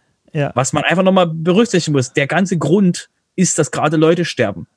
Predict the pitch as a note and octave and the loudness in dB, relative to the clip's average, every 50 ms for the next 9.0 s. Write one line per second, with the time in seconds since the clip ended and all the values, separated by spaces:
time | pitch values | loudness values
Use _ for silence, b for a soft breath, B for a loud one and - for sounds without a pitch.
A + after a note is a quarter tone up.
0 | _ _ _ _ - - C3 B2+ B2 - B2+ C#3 D3 E3+ D#3+ - D#3+ D#3 E3+ G3+ | _ _ _ _ -8 -6 -6 -4 -2 0 0 2 2 0 0 2 2 4 4 4
1 | F#3 E3 C3+ A2+ G#2 G2 E2+ C2 - D#3 _ _ b b b b b b b b | 4 2 0 0 -2 -2 -4 -6 -8 -14 _ _ b b b b b b b b
2 | b b b b _ - D3+ D3+ D#3 D#3 D3+ D3+ C#3+ - - - D3 D3 D#3+ G#3+ | b b b b _ 0 2 2 4 4 2 2 0 -2 -4 -2 0 2 2 0
3 | A3+ - C#4 B3 - B3 G#3+ - A#3 A#3+ G#3 F#3+ F#3 E3 D#3 C#3 C#3+ C#3+ D3+ D#3+ | 2 0 -2 0 0 -4 -4 -2 -2 -2 0 0 0 0 0 0 0 2 0 0
4 | D#3+ - - - D#3 D#3 D#3+ D3+ D3 D3+ D3+ D3 C#3+ - B2+ C3+ A#2+ - C#3+ D3+ | -2 -2 -4 -2 0 2 2 2 2 2 2 2 2 2 0 0 0 0 2 2
5 | F#3 G3+ C3+ B2+ - - - F#3 F3+ - F3+ E3+ D#3+ D3 C#3 C3+ C3 B2+ - - | 2 2 0 -4 -10 -4 -4 -4 -2 0 0 2 4 4 4 2 2 -2 -2 -4
6 | C#3+ - - - - C3+ C3 C3 B2+ C3 C3+ C3 A#2+ - C3 B2+ B2+ B2 A#2+ - | -4 -4 -4 -6 -2 2 2 2 2 0 -2 -2 0 2 4 4 4 4 2 -2
7 | - - - C3 C3 C3 D3+ E3 E3+ - - - D3 C#3+ C#3 - - - - C3 | -6 -10 -10 -8 -2 2 2 2 2 -2 -6 -2 0 0 0 -2 -6 -8 -2 0
8 | C3 B2+ B2+ A#2 - G3 G#3 F#3+ D#3+ C#3+ - - C3 - - C#3 D3 E3+ A#3 - | 0 0 0 2 2 2 2 2 2 0 -2 -6 -6 -2 -2 -2 0 0 -4 -4